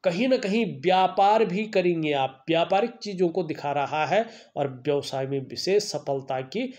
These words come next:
प्राप्ति भी करेंगे, ये स्पष्ट तरीके से ये बता रहा है। लेकिन एक कमी को भी दे रहा है, इस कमी को दूर रखना है आपने। ध्यान से देखिएगा, इसी में कमी है।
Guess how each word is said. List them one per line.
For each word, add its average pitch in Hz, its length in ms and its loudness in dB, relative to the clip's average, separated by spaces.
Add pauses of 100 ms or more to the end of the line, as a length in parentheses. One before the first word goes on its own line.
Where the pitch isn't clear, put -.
(280)
प्राप्ति 139 380 -2
भी 127 180 -12
करेंगे, 143 400 -2
ये 160 280 -2
स्पष्ट - 440 -4
तरीके 143 420 -6
से 220 240 0 (300)
ये 143 80 0
बता 123 280 -2
रहा 117 260 -8
है। - 160 -16 (480)
लेकिन 262 300 2
एक 262 220 2
कमी 240 240 4
को 247 180 4
भी 226 140 2
दे 226 160 4
रहा 151 320 2
है, 113 260 -6 (460)
इस 185 120 0
कमी 220 260 2
को 214 140 2
दूर 175 340 2
रखना 139 340 -2
है 120 140 -4
आपने। 120 320 -8 (520)
ध्यान 208 380 2
से 185 160 2
देखिएगा, 131 560 -4 (1120)
इसी 214 260 2
में 233 160 4
कमी 175 300 0
है। 113 220 -12